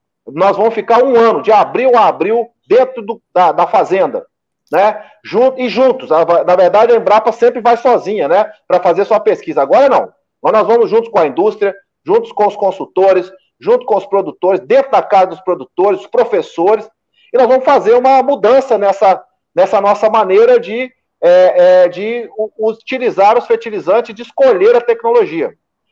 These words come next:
né? É, pra aumentar a eficiência. Veja que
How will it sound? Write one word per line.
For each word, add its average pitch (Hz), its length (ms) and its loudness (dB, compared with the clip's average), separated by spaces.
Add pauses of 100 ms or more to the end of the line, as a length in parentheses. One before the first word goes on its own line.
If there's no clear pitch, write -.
(120)
né? 214 260 0 (240)
É, 180 220 4
pra 202 200 0
aumentar 220 520 2
a - 20 6
eficiência. 202 680 -4 (120)
Veja 247 300 2
que 175 400 -6